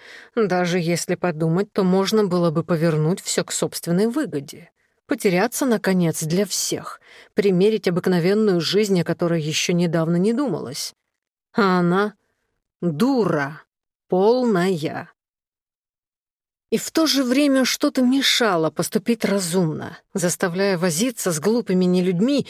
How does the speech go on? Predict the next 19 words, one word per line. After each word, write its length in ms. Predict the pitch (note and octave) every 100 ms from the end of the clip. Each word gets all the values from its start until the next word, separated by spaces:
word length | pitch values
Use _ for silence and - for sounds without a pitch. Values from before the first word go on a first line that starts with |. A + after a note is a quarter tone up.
| - - -
ещё 340 | F#3 A3 -
не 100 | C4+
понимавшими, 720 | A#3 B3+ C4 C4+ G#3+ - G3 F#3+
во 100 | F3+
что 220 | - B3+
они 160 | A#3 G#3+
вляпались. 800 | E3 D#3 - A#2+ - - - _ _ _ _ -
Хотя, 320 | B3+ - C4+
справедливости 800 | - C#4 C4 A3+ B3+ B3 A3+ -
ради, 300 | A#3+ B3 A#3
и 40 |
сама 300 | A3+ A#3 A#3
Антонина 520 | A3+ A3 A#3+ D4+ C4+ D#3+
не 160 | E3
очень 380 | D#3 - F3+ E3
понимала, 580 | F#3+ F#3+ F#3+ F#3 E3+ E3
но 340 | F3+ G3+ F#3 _ _ _ _ _ _ _ _ _ _ -
«Времени 460 | E3+ F3 G3+ G#3 G#3+
мало. 460 | F#3+ C#3 A#2 D#3+